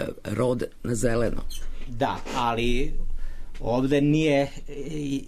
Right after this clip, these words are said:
Speaker 2: i zelenaš u pitanju, osim ako se državne institucije ne pretvore u zelenaše, ali ne verujem da će do
Speaker 1: Ali
Speaker 2: toga
Speaker 1: neće to
Speaker 2: doći.
Speaker 1: državne institucije
Speaker 2: Ali ja
Speaker 1: raditi,
Speaker 2: sam,
Speaker 1: to će raditi i verovatno
Speaker 2: ja
Speaker 1: banke
Speaker 2: sam
Speaker 1: kao
Speaker 2: predložio
Speaker 1: zalog
Speaker 2: jednu
Speaker 1: za
Speaker 2: drugu
Speaker 1: kredit.
Speaker 2: meru. Predložio sam da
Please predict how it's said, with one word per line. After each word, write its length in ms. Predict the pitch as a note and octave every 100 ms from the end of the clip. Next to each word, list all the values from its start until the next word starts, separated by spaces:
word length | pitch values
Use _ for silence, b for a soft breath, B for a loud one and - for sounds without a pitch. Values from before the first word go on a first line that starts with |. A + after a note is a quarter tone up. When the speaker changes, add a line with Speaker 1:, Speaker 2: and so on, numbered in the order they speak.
| D3
Speaker 2:
i 120 | C#3+
zelenaš 540 | A2 C#3+ D#3 D#3+ D3+ C#3
u 120 | C3+
pitanju, 460 | C#3 C#3 D3+ D3+
osim 260 | D3+ - D3+
ako 220 | D3 D#3
se 120 | D3
državne 360 | C#3 D3+ D#3+ D#3
institucije 520 | D3 - F3 D#3+ C#3
ne 100 | C3
pretvore 380 | - C3+ C#3 C#3
u 40 | B2
zelenaše, 560 | B2+ C3 C#3 C#3 -
ali 160 | F#2+ G2
ne 180 | G2+ A2
verujem 220 | A#2 A2+
da 60 |
će 140 | A2+ A#2+
do 100 | G#2
Speaker 1:
Ali 80 | G2
Speaker 2:
toga 140 | A#2+
Speaker 1:
neće 100 | A#2
to 60 | C3
Speaker 2:
doći. 120 | C3+
Speaker 1:
državne 340 | C#3+ D3 C#3
institucije 480 | C3+ - D#3+ D#3 C#3+
Speaker 2:
Ali 80 | D3
ja 60 |
Speaker 1:
raditi, 160 | F3 A3
Speaker 2:
sam, 140 | G3+ D3
Speaker 1:
to 100 | D3+
će 140 | E3
raditi 400 | C3 C#3+ D#3+ E3
i 40 |
verovatno 420 | D#3 D#3 C#3+ C#3 E3+
Speaker 2:
ja 40 |
Speaker 1:
banke 240 | C#3 -
Speaker 2:
sam 100 | -
Speaker 1:
kao 40 | F#3+
Speaker 2:
predložio 280 | F3+ F3+ G3+
Speaker 1:
zalog 140 | G3
Speaker 2:
jednu 160 | F3+ F3+
Speaker 1:
za 60 |
Speaker 2:
drugu 140 | F3 G#3+
Speaker 1:
kredit. 140 | F3
Speaker 2:
meru. 220 | C#3 A2+
Predložio 520 | F#2+ C3 C3+ F3+ G3 F3
sam 220 | D#3 B2+
da 200 | A#2+